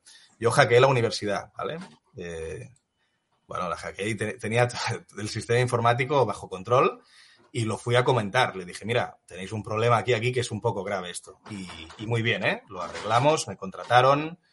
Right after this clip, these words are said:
pude conocer gente que había en empresas vinculadas y tal, y bueno, pues una experiencia más, ¿no?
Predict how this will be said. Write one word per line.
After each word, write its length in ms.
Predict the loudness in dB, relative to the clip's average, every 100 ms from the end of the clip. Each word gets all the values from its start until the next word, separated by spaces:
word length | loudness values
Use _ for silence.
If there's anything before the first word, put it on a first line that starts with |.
| _ -18 -18 -16 -10
pude 200 | -8 -6
conocer 380 | -6 -6 -6 -4
gente 600 | -2 -2 -2 -2 -2 -2
que 60 | -4
había 380 | -4 -4 -4 -4
en 60 |
empresas 640 | -6 -8 -8 -6 -6 -6 -10
vinculadas 640 | -12 -10 0 4 4 2 -4
y 40 |
tal, 260 | 2 4 4
y 120 | -2
bueno, 280 | -8 -16 -18 _
pues 340 | -20 -20 -20 _ _ _ _ _ -20
una 160 | -16 -16
experiencia 500 | -12 -10 -10 -8 -4
más, 260 | -4 -6
¿no? 180 | -10 -12